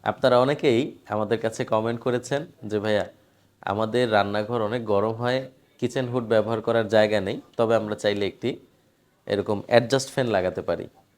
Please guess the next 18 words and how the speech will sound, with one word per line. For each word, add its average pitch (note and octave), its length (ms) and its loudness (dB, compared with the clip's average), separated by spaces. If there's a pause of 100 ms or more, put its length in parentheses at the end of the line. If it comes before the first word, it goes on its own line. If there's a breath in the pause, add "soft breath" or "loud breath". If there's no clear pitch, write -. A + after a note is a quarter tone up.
আবার B2 280 4
অনেকেই C3+ 480 2 (420)
আপনাদের, G#2+ 560 0 (200)
এ, F#2+ 120 -6 (480)
রেস্টুরেন্ট A#2 520 0
আছে G#2+ 420 2
অথবা G#2+ 340 0
হোটেলের A2+ 440 2
ব্যবসা G2 420 0
আছে, D3+ 280 -6 (600 soft breath)
তারা D3+ 240 10
এরকম B2+ 300 0
মিডিয়াম A2 340 0
সাইজের A2 380 0 (800)
চমৎকার A2 520 4 (540 soft breath)
আইটেমগুলো G#2+ 580 2
খুঁজে A2+ 320 -2
থাকেন। B2 380 -4